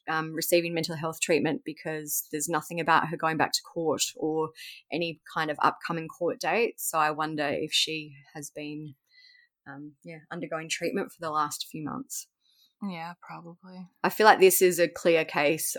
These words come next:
Speaker 1: of a mental health situation where she just, like, like her husband said, detached from reality. I don't know. I don't, I can't even begin to speculate what her diagnosis would be, but I feel like she seemed to be a loving mother up until this. Like, there's photos of Caden online.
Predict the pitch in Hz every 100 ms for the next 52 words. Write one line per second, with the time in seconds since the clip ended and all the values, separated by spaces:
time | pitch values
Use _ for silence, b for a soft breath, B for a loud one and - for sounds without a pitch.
0 | - 151 151 143 143 - 151 143 143 -
1 | - - B B B B B - 156 -
2 | - 147 - 147 151 143 151 143 - -
3 | 156 139 139 - - - - _ _ _
4 | - - 160 160 156 170 156 151 147 147
5 | 151 147 151 143 139 - 156 - - 156
6 | 147 143 147 139 147 147 - b b -
7 | 156 143 - 143 165 165 - - 151 156
8 | 151 147 147 151 143 135 - 139 160 -
9 | 151 131 156 151 139 143 139 - 147 -
10 | 147 147 151 170 165 143 139 - 143 143
11 | - - - - - 170 175 170 160 151
12 | 147 151 151 143 147 127 156 156 - 156
13 | 143 151 135 147 - 160 156 156 160 -
14 | 156 156 156 156 147 147 151